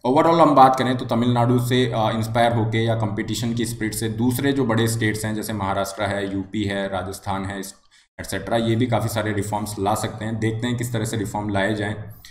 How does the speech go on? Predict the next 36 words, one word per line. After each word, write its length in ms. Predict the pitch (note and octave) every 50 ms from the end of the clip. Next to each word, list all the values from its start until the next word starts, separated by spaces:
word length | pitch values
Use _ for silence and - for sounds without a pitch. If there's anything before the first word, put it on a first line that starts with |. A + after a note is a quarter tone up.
| - - - - - _ _ _ _ _ -
और 320 | - F#2 F#2+ G2 F#2+ F#2+ G2 G2+ G2 F2+ - - - - - _ _ _ _ _ _ _ _ _ _ _ _ _ - - - -
this 180 | G#2+ A#2 A2+ B2+
is 80 | B2+
about 280 | B2+ A2+ A#2+ B2 A#2 A#2+
regarding 400 | A#2 G#2 G#2+ G#2 G#2 G#2+ A2+ G#2+
this 140 | G#2 G#2 -
topic 240 | G2+ F#2+ - - A2
जो 160 | A2 G#2+ G2+
हमने 200 | G2 G2 G2 G2
discuss 340 | G2 F#2 - - G#2 F#2+ -
किया। 140 | A2 A2 A#2
ये 140 | C3 A#2
Telegram 460 | - G#2+ G2 F#2+ F#2+ G2 G2 G2+ G2+ G2
channel 240 | G2 F#2+ F#2+ G2
है, 140 | G2+ A#2 A#2
इस 80 | A2+ -
पे 120 | - G2+
आपको 200 | F#2 - - F#2
इसका 180 | F2+ - - F2+
पीडीएफ़ 440 | - G2 F#2 F2+ G2 A#2 A#2 A2+ A#2
मिल 140 | G#2+ G#2+
जाएगा। 300 | G#2 G#2+ G#2 G#2 A2+ A#2 - - - - - - - - -
Apart 240 | - - B2 B2+ -
from 180 | - C#3 C3+ B2+
this, 140 | B2+ B2+
काफ़ी 300 | - B2+ A2+ A2 - -
सारे 200 | - C#3 C3+ C3+
आपके 240 | C3 B2+ C3 - C3+
daily 260 | C3 A#2 A2 A2+ A#2
basis 300 | A#2 B2 A2+ A#2 A2+ A2+
पे, 220 | A#2 - A#2+ A#2 A2+
आ, 180 | - G#2+ G#2 G2+
sessions 460 | G2 - G#2+ G#2 - - A#2+ A#2 A#2+
discuss 360 | - G2 - - A2+ A2 - -
होते 220 | G#2 G2 F#2+ G2
हैं। 220 | G#2 A2 - -